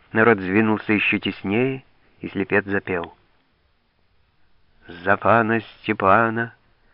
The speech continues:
князя Седмиградского, был князь Седмиградский королем и уляхов,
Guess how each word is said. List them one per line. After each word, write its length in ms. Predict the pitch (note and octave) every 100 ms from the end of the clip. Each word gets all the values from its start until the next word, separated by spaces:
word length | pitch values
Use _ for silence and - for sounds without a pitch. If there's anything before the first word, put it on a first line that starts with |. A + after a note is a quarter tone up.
| _ _ -
князя 600 | - F#2 G2 A2+ G#2 A2 G#2 -
Седмиградского, 1400 | G#2 G2 G2 A2 G#2+ G#2 G2 G#2 - - - G2 G#2+ _ _ _ _ _ _ _ _ _ _ -
был 260 | F2+ G2 A2+
князь 480 | A2 G#2+ A#2 C3 - - -
Седмиградский 920 | A#2 A2 B2 A2 G#2+ A#2+ - - B2+
королем 580 | A2+ A2 A2 B2 B2
и 80 | A#2
уляхов, 800 | A#2 G#2+ A#2 B2+ A#2 B2 - -